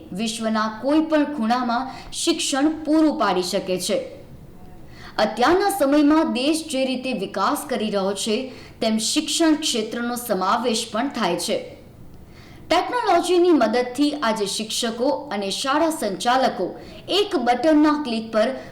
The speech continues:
વિષય વિશિષ્ટ પ્રશ્નપત્રો પણ બનાવી શકે છે. બાળકો પુસ્તકોને ઓડિયો મારફતે સાંભળી રહ્યા છે અને ગ્રાફિક્સની મદદથી સ્ટોરી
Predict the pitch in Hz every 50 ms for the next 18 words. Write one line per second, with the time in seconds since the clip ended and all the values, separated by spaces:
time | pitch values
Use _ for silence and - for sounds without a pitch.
0 | - - 208 208 220 320 339 - - 349 349 349 302 220 214 254 254 - 311 311
1 | 311 - - 302 - - 220 226 - - - 208 196 - 247 262 262 - 294 277
2 | 226 208 208 226 262 233 220 190 190 214 240 262 226 196 180 - - 196 180 -
3 | 190 180 180 - 202 - - - - - - - - - - - - - - -
4 | - - - 190 190 196 190 214 226 233 226 254 277 294 285 - - 277 - -
5 | - 349 339 - - 311 302 285 320 311 - - - - 285 320 339 403 381 311
6 | 233 208 196 214 240 - - 285 254 254 247 269 285 - - - 240 226 240 247
7 | 285 269 254 185 190 185 185 180 180 - - 180 - - - - - - - -
8 | - - - - - 202 196 185 190 190 190 196 226 226 - 320 320 - - 262
9 | 233 208 190 190 190 240 262 254 - 254 254 294 285 - - - - - - -
10 | 339 349 370 370 349 311